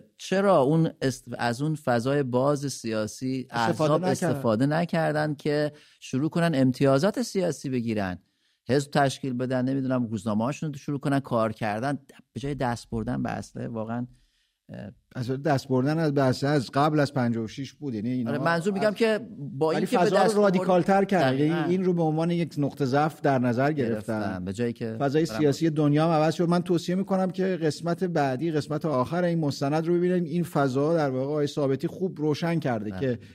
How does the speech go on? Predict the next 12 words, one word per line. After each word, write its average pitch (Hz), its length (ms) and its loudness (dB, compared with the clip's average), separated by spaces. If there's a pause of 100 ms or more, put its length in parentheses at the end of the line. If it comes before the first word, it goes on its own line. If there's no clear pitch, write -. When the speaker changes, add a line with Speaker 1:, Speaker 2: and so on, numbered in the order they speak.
(120)
Speaker 2:
در 147 200 2
چه 185 200 -2
وضعیتی، 165 1080 -2 (200)
چه 175 140 0
اتفاقایی 160 880 0 (200)
افتاد 156 380 -2
که 175 100 -4
منجر 147 380 2
به 143 380 2
اون 120 300 -4 (160)
اتفاق 104 320 -8
شد. - 200 -20